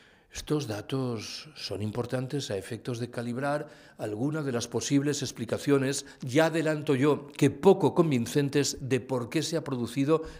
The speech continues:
la intervención militar rusa en Chechenia. ¿Cuál es el sexto dato que quiero manejar?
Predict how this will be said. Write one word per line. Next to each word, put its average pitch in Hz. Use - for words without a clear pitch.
la 127
intervención 104
militar 101
rusa 98
en 98
Chechenia. 117
¿Cuál 104
es 107
el 107
sexto 120
dato 123
que 113
quiero 113
manejar? 104